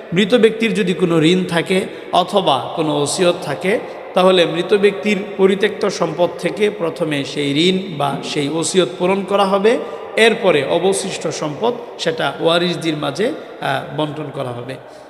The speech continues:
তো এই আয়াত থেকে আমরা এটা পরিষ্কারভাবে জানতে পারলাম যে মৃত মা বাবার প্রতি আমাদের দুই নম্বর যে করণীয়,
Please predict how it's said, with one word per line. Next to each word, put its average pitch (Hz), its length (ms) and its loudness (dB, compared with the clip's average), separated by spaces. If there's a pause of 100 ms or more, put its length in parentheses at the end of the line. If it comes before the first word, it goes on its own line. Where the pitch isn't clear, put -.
(140)
তো 208 100 4
এই 247 220 6
আয়াত 226 320 4
থেকে 208 180 -2
আমরা 170 220 2
এটা 160 160 0
পরিষ্কারভাবে 156 800 -2
জানতে 151 300 0
পারলাম 151 480 -2 (340)
যে 147 300 4
মৃত 185 220 0
মা 165 260 2
বাবার 165 320 2
প্রতি 175 540 -2
আমাদের 147 320 -2 (120)
দুই 202 140 2
নম্বর 233 340 4
যে 165 120 -2
করণীয়, 156 440 -2